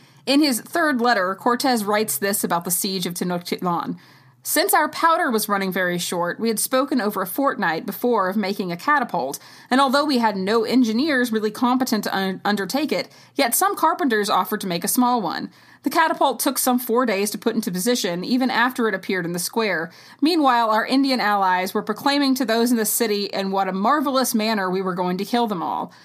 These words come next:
Both hopes, however, were doomed to disappointment, for neither did the carpenters succeed in working their engine, nor did the inhabitants, though frightened, make any move towards surrender,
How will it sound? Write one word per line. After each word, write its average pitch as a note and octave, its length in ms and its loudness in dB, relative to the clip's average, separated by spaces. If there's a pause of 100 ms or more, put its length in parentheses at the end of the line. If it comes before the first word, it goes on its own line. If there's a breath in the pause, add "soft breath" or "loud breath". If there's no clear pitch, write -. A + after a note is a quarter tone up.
(220 loud breath)
Both F4 240 2
hopes, C4 320 0
however, G#3+ 460 2
were G3+ 120 0
doomed G#3+ 300 0
to A#3 80 0
disappointment, G3 720 -2
for A#3+ 160 0
neither C4+ 240 2
did B3+ 120 2
the B3+ 80 0
carpenters A#3 480 2
succeed A3 440 -2
in G3 120 -4
working A3+ 340 0
their F#3+ 140 -2
engine, G#3+ 480 0 (280 loud breath)
nor D4 180 4
did C#4+ 100 2
the B3+ 100 2
inhabitants, A#3+ 680 0
though G3+ 220 0
frightened, F#3+ 560 0
make G#3+ 160 -2
any G#3+ 180 0
move F#3+ 240 -2
towards F3 280 -4
surrender, F#3 540 -2